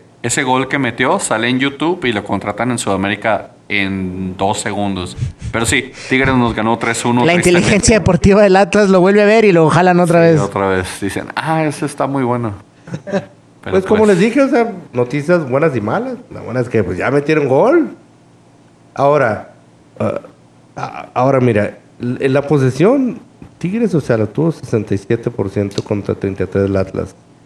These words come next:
Speaker 3: Y aún así
Speaker 2: ¿Pero por qué
Speaker 3: o
Speaker 2: es
Speaker 3: sea,
Speaker 2: eso,
Speaker 3: bueno,
Speaker 2: Francisco?
Speaker 3: espérame. Aún
Speaker 2: ¿Por
Speaker 3: así, Tigres no empató hasta el minuto sesenta y siete.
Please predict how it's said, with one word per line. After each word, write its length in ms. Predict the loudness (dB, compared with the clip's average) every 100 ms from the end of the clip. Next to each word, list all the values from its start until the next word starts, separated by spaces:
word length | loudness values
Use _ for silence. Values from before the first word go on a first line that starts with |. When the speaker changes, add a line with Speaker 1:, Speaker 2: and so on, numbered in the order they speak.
| _
Speaker 3:
Y 140 | 0
aún 300 | 2 4 4
así 540 | 4 4 4 4 2 -2 -12 _ _ -4
Speaker 2:
¿Pero 220 | 2 4
por 160 | 4 2
qué 100 | 4
Speaker 3:
o 40 |
Speaker 2:
es 60 | 4
Speaker 3:
sea, 80 | 4
Speaker 2:
eso, 140 | 4
Speaker 3:
bueno, 200 | 4 4
Speaker 2:
Francisco? 220 | 4 2
Speaker 3:
espérame. 240 | 2 0 -8 -18 -4
Aún 120 | 2 4
Speaker 2:
¿Por 80 | 4
Speaker 3:
así, 420 | 4 4 4 4 0 -20 _ _
Tigres 580 | 0 2 4 4 2 -2 -8
no 240 | 0 2
empató 520 | 2 0 -2 0 2 2
hasta 320 | 2 0 0
el 60 | 2
minuto 560 | 2 2 0 0 0
sesenta 560 | 0 -2 0 -2 0 -2
y 80 | -2
siete. 600 | -6 -8 -8 -10 -10